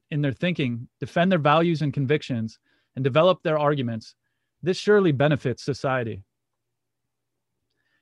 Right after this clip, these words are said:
Yet this can only occur to the extent that there is genuine dialogue and openness to others.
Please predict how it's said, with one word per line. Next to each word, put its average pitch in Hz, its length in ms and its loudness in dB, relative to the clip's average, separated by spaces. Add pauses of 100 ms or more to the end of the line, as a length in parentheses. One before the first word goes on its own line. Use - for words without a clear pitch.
Yet 160 160 0
this - 460 2
can 190 160 0
only 220 260 6
occur 165 280 2
to 165 120 -2
the 143 80 2
extent 147 400 -4
that 131 140 -4
there 135 100 -2
is 123 100 -6
genuine 151 440 -2
dialogue 127 560 2
and 120 100 -6
openness 135 520 -2
to 123 120 -8
others. 113 480 -8